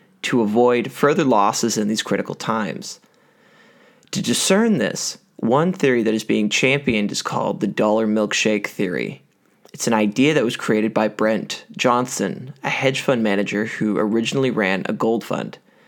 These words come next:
Now, he shut down his gold fund because, from his research, he could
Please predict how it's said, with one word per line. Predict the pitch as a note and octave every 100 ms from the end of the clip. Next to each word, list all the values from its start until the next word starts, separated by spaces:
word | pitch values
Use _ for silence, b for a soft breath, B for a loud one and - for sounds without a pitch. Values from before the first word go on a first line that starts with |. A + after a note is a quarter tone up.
| b b b b b b
Now, | B2+ B2+ -
he | -
shut | C#3+ - - B3+ C4+
down | D3 C#3 C#3
his | C3+ -
gold | A2+ A2
fund | - A2 G#2+
because, | A2 - A#2+ A2 G#2
from | - - C#3 F3
his | E3 C3 A2+
research, | C#3 D3 G#2+ G2+
he | - A#2
could | A#2